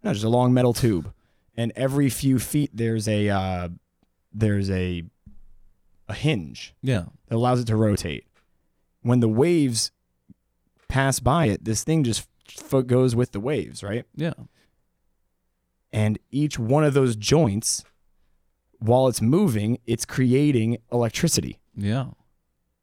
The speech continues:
Speaker 1: That's the motor, is just the waves constantly being there. So putting it on top is, is you don't need it to be that big. It's incredible.
Speaker 2: Mm-hmm.
Speaker 1: We don't use it at all.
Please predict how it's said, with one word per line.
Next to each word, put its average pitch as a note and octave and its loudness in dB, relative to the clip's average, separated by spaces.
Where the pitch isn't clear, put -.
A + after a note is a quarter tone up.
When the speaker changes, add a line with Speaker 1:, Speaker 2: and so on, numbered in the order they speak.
Speaker 1:
That's C3+ 2
the A2 0
motor, A2+ 0
is G#2+ -2
just A#2+ 0
the A2+ 0
waves A#2+ 2
constantly B2 0
being A2 2
there. D#2 -10
So - -8
putting C#3 4
it C#3 2
on A#2 0
top C3+ 0
is, G2+ -8
is A#2 -6
you A#2+ 0
don't C#3 2
need C3 2
it A#2 -2
to A2+ -2
be A2+ 2
that G2+ -6
big. D3+ 0
It's - -12
incredible. G#2+ -2
Speaker 2:
Mm-hmm. G2+ -6
Speaker 1:
We A2+ 2
don't A#2+ 0
use D3+ 2
it - -10
at G2 -2
all. D3+ 2